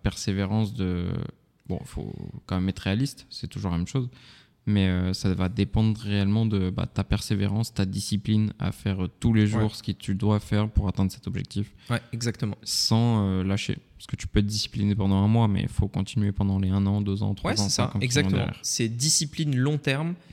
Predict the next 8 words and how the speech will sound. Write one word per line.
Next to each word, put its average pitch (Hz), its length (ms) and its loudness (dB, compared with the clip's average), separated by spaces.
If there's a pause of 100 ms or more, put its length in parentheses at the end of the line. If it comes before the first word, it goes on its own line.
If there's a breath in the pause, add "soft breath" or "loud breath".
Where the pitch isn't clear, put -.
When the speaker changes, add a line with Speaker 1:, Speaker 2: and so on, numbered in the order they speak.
(240 loud breath)
Speaker 2:
persévérance 143 840 0
long 135 280 2
terme, 151 360 -2 (560 soft breath)
euh, 107 380 -2 (200)
sur - 380 0
des 147 100 2
tâches - 300 -2 (140)
contrôlables 156 760 0